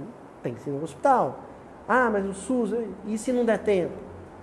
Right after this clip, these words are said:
A gente passa essas coisas pela cabeça. Uma hora difícil.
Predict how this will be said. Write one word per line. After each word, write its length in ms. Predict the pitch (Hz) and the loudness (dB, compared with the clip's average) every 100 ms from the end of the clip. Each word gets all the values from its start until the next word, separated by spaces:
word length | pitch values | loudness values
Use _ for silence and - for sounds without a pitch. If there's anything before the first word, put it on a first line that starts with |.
| - - - - - | -18 -16 -16 -14 -10
A 60 | 139 | -8
gente 140 | 131 | -4
passa 260 | 202 190 208 | 0 0 0
essas 180 | 254 | -4
coisas 280 | - 302 285 | 0 4 4
pela 180 | 294 294 | 4 -2
cabeça. 460 | 302 294 269 196 - - - - - - - - - - - - - - - - | -2 0 0 -2 -8 -14 -16 -18 -18 -16 -16 -16 -16 -18 -18 -16 -16 -16 -12 -4
Uma 160 | 147 | -2
hora 160 | 123 131 | 0 -2
difícil. 580 | 175 - 254 214 - | -4 -4 -4 -4 -8